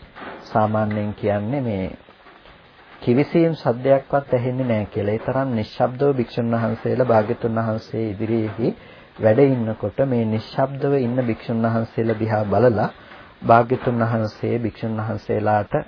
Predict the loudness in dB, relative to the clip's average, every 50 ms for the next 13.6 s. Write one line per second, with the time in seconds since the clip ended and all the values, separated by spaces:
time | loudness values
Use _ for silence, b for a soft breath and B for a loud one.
0 | -10 _ 0 4 6 6 6 6 2 -2 -4 -4 -6 -4 -2 -2 -2 -2 -4 -4
1 | -2 -2 -2 -4 -6 -10 -18 _ _ b b b b b b b b b b 2
2 | 2 4 4 0 0 -2 -4 -4 -2 -2 -2 -2 -4 -2 0 2 2 2 4 2
3 | 2 2 0 -6 -18 -20 -20 B B B B B B B B B -20 -20 -20 -20
4 | -20 -20 -20 -20 -18 -8 0 0 0 0 0 0 2 4 6 4 4 2 2 2
5 | 2 4 4 4 6 6 6 6 4 0 0 2 0 0 -2 -4 -2 0 0 2
6 | 2 2 4 4 4 6 6 6 6 4 4 2 2 2 2 0 -2 0 0 0
7 | 4 4 4 4 4 -2 -6 0 4 6 8 8 8 6 2 2 2 0 2 0
8 | 0 2 2 2 4 6 6 6 6 6 4 2 0 2 2 4 4 4 2 0
9 | -4 -4 -2 0 2 2 2 0 -4 -8 -18 -20 -16 -8 0 0 0 2 4 4
10 | 4 4 4 2 2 2 2 2 0 0 -2 -2 -2 -2 -4 -2 2 2 2 2
11 | 2 2 0 2 2 2 2 2 2 0 -2 -4 -2 -2 0 2 2 0 0 -2
12 | -6 -2 2 4 4 4 4 2 0 0 0 0 0 0 0 0 0 0 0 0
13 | -2 0 0 2 4 4 4 4 4 2 2